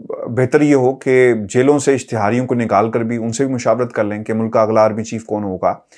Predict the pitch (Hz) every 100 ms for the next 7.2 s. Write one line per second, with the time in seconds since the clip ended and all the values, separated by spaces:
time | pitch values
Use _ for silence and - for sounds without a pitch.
0 | - _ _ - 113 120 117 - - 139
1 | 156 214 226 196 131 160 170 175 143 156
2 | - 151 175 214 190 190 165 - _ _
3 | _ _ 98 101 98 90 - - - 160
4 | 202 190 175 131 - - 117 - 147 147
5 | 143 127 - 139 165 156 131 113 127 117
6 | 123 165 - 220 220 147 123 98 92 95
7 | 98